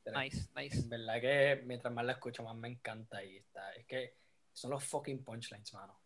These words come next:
Speaker 2: Hay radio, uno, no voy a decir el mejor todavía, yo no, digo, aunque yo no sé ahora mismo que esté activo en el género, yo no sé quién está tirando mejores punchlines que Eladio, pero el tipo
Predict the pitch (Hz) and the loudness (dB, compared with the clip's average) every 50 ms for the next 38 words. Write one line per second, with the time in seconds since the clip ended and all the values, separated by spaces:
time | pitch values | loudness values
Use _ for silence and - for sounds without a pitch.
0 | _ - 127 123 - 135 135 135 143 147 175 202 202 175 160 170 185 185 185 185 | _ -12 -8 0 6 8 10 12 12 12 12 12 12 10 10 8 8 6 6 4
1 | - - - - - - _ _ _ _ - - - - - - 151 160 175 196 | 0 -8 -20 -20 -20 -20 _ _ _ _ -2 0 0 0 10 12 12 12 12 12
2 | 220 226 220 208 240 240 226 220 220 214 214 190 160 180 196 202 196 - 214 196 | 12 12 12 12 12 12 12 12 12 12 12 12 12 12 12 12 12 12 12 12
3 | 190 175 170 160 156 170 190 208 214 208 208 196 190 165 165 160 170 175 180 147 | 12 12 12 12 12 12 12 12 12 12 12 12 12 12 8 6 6 4 2 0
4 | 147 147 160 170 156 135 - - - 135 135 135 143 139 135 127 139 143 160 160 | -2 6 8 8 8 8 4 -2 -4 -4 2 6 6 6 6 6 6 4 6 8
5 | - 185 160 147 143 156 170 180 165 156 151 143 156 175 175 175 175 175 175 170 | 8 10 12 12 12 12 12 12 12 12 8 4 4 2 2 6 6 6 6 6
6 | - - - - 147 139 - - 135 151 156 156 147 139 - - 131 123 131 151 | 4 -2 -2 -2 -2 0 6 6 8 8 10 10 8 8 6 -2 0 4 4 6
7 | 151 156 143 131 120 127 120 131 143 147 147 143 131 117 117 123 135 135 - 135 | 6 6 6 4 4 2 4 6 6 6 6 4 4 2 2 0 0 0 0 -2
8 | 127 131 131 131 - - 123 123 127 120 120 123 127 127 117 117 110 123 123 - | -2 -2 -4 -2 -2 -2 -2 0 -2 -2 -2 -4 -4 -4 -2 -2 -2 -2 -2 -2
9 | - 117 117 117 - 127 131 123 - - 131 104 101 104 110 135 156 151 147 120 | -4 -4 -2 -2 -4 -6 -6 -6 -4 -6 -4 -4 -2 -2 4 4 4 4 4 0
10 | 110 110 - 123 104 - - 139 151 156 143 | 0 -4 -8 -10 -10 0 4 6 6 6 4